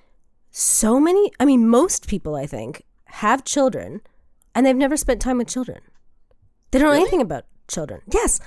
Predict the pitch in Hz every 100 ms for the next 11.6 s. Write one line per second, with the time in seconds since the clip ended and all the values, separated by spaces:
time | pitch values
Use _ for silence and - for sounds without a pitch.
0 | - 370 440 - 508 539 494 494 508 415
1 | 247 233 220 214 - - 262 349 494 415
2 | 381 403 427 415 349 349 403 247 180 254
3 | 269 349 403 349 233 349 285 294 320 392
4 | 330 226 226 226 - - - - - 196
5 | 170 139 87 - - - _ _ _ _
6 | - 262 277 269 247 - 427 254 302 415
7 | 466 285 - - 440 440 453 523 220 226
8 | 247 233 208 254 254 131 - - 254 214
9 | 214 285 285 294 - 254 285 311 339 311
10 | 294 277 320 247 262 247 254 247 240 226
11 | 208 277 508 - - -